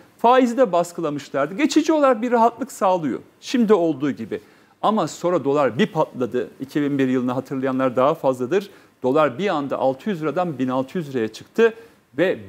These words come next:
büyük bir işsizlik ve yoksulluk dalgası oldu. Daha yakın zamana gelelim. İki bin on sekiz yılı, uzağa gitmeyelim. Damat Bey yüz yirmi sekiz milyar doları sattı. Ortalama altı liradan.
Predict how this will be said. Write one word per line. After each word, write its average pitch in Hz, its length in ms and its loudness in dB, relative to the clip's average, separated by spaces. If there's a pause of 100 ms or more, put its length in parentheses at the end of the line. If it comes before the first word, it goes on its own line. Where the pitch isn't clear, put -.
büyük 190 280 2
bir 160 80 0
işsizlik 143 580 -6
ve 147 80 -2
yoksulluk 139 580 -2
dalgası 107 440 -4
oldu. 95 200 -8 (600)
Daha 269 160 8
yakın 320 260 2
zamana 180 380 2
gelelim. 151 300 0
İki 214 200 -2
bin 269 60 4
on 311 120 6
sekiz 214 380 -2
yılı, 156 200 -2 (100)
uzağa 196 280 2
gitmeyelim. 190 500 -4
Damat 208 480 2
Bey 151 100 -2
yüz 175 260 -4
yirmi 185 160 -4
sekiz 160 280 -2
milyar 147 300 -2
doları 127 220 -2
sattı. 254 560 0 (180)
Ortalama 156 500 0
altı 156 320 0
liradan. 240 360 -2